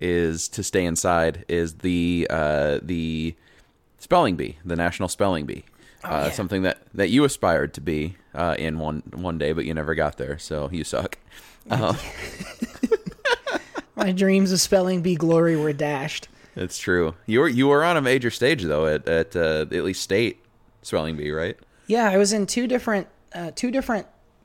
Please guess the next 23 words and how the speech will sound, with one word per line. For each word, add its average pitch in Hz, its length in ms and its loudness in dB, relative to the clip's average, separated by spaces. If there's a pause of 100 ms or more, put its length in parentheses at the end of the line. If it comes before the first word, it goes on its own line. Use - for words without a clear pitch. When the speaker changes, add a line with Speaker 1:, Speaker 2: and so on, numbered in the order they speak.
(160)
Speaker 2:
state, - 560 0
well, 196 140 4
there 180 80 2
was 175 100 -2
two 233 100 0
different 214 200 4
organizations 175 520 2
that 156 120 -2
put 165 100 -6
them 165 140 -4
on, 165 120 -4
but 156 120 -4
it 156 80 -2
was 156 180 -4
the 156 100 -4
state - 460 2
spelling 165 400 -2
bee 143 160 -4
where 143 160 -4
I 143 60 -6
could 160 160 -6
have 151 120 -8
moved, 151 300 -4